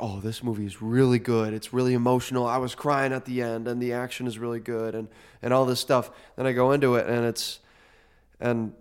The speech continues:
like I said, it, it relies on if you were attached to Chadwick Boseman and if you were really into the first movie and, like, super,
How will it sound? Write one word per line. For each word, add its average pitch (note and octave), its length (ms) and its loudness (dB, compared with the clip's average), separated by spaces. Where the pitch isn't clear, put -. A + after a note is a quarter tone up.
like B2 200 0
I A#2+ 100 4
said, D3+ 320 2
it, A#2 100 2
it A2+ 320 -2
relies A2 480 2
on G#2 320 -4
if - 220 -8
you A#2 220 -2
were A2 120 0
attached A2 440 -8
to A2+ 80 -10
Chadwick A2 400 -4
Boseman G2+ 580 -6
and G2 80 -8
if G2 180 -12
you A2 400 -4
were A2 280 0
really B2+ 520 4
into A#2+ 200 -2
the A2+ 100 -8
first A2+ 420 -4
movie A2 440 0
and, G2+ 100 -4
like, F2 240 -12
super, C#3+ 560 -4